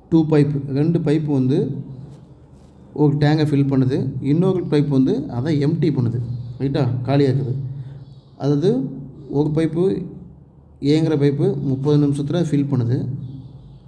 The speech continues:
பிங்கிற பைப்பு நாற்பது நிமிஷத்துல ஃபில் பண்ணுறது. சரியா?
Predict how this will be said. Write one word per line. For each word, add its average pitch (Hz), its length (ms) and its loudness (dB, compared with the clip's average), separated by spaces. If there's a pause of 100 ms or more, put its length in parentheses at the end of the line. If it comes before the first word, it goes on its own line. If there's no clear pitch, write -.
(580)
பிங்கிற 156 360 4
பைப்பு 143 400 2 (720)
நாற்பது 147 500 2
நிமிஷத்துல 143 280 0
ஃபில் 135 320 2
பண்ணுறது. 120 460 0 (1080)
சரியா? 147 380 2